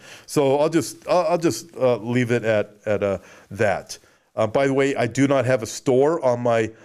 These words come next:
uh, website, so I can't sell you any book on my website, so sorry about that. Okay. Jeanette, uh, do you think we should watch the destruction of Damascus or the s-, uh,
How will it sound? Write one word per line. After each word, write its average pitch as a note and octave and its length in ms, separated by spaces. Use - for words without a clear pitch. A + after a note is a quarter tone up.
uh, G#2+ 60
website, B2+ 640
so A#2 360
I G#2+ 100
can't B2 300
sell A#2+ 200
you A2+ 160
any G#2+ 160
book G#2 260
on G#2 100
my F#2+ 140
website, G2 480
so - 140
sorry F#2 320
about D#2+ 260
that. D#2 380
Okay. A#2+ 320
Jeanette, A#2+ 540
uh, A#2+ 180
do B2 180
you F3+ 140
think E3 300
we D#3 120
should C#3 200
watch B2+ 360
the B2+ 140
destruction B2+ 580
of B2+ 100
Damascus A#2+ 640
or B2 240
the A2+ 140
s-, - 320
uh, G2+ 280